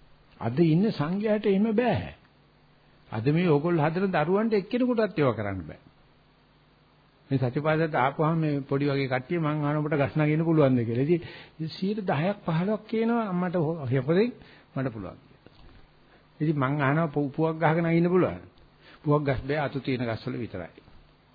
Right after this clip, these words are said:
මං අහනවා "ගහට නැගලා ඔළුව පල්ලෙහාට තියලා බහින්න දන්නවද?"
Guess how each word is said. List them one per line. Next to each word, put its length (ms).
මං 160
අහනවා 300
"ගහට 340
නැගලා 500
ඔළුව 280
පල්ලෙහාට 420
තියලා 220
බහින්න 220
දන්නවද?" 440